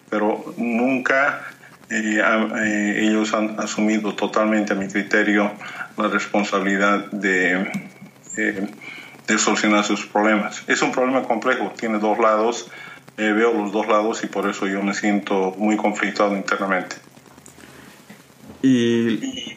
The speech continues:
Speaker 2: la última medida que tomó Donald Trump fue la de no apoyar al programa de los Dreamers.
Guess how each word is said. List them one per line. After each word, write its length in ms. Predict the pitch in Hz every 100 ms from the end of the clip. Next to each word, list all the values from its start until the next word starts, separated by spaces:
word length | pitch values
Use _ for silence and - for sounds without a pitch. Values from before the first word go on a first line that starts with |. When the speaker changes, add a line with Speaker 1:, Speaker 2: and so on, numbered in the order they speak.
| -
Speaker 2:
la 160 | 131 123
última 280 | 139 175 151
medida 420 | 127 123 127 120
que 120 | 113
tomó 360 | 107 113 113 110
Donald 320 | 113 110 107
Trump 360 | 110 107 110 110
fue 260 | 113 110
la 220 | 110 104 104
de 380 | 104 101 101 - - - - - - _ _ - -
no 280 | 123 123 123
apoyar 460 | 120 113 113 110
al 140 | 110 110
programa 400 | 110 107 107 104
de 100 | 104
los 220 | 104 101
Dreamers. 640 | 131 131 117 - 107